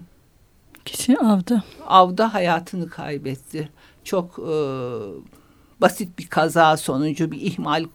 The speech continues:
Speaker 2: sonucu. E,
Speaker 1: Ama
Speaker 2: buradaki
Speaker 1: hikaye, pardon, lafınızı kestim.
Speaker 2: Yani buradaki çelişki de hayatın, e, kaderin bize neler hazırladığıdır.
Speaker 1: Evet,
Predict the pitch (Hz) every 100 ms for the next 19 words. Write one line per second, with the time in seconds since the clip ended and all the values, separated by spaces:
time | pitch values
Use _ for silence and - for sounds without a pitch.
0 | - - - 135 147 143 151 - - -
1 | - - - - _ _ - 214 - -
2 | - - 269 294 269 269 285 262 220 -
3 | - - 226 196 180 185 180 185 180 -
4 | 185 - - 202 220 226 220 277 269 269
5 | - 262 254 262 - 294 269 269 262 254
6 | 247 247 - 277 269 _ - _ _ _
7 | 262 196 185 190 180 - - - - 214
8 | 214 220 220 196 214 202 202 202 202 -
9 | 196 196 196 175 170 170 165 160 190 -
10 | _ _ _ _ - 226 220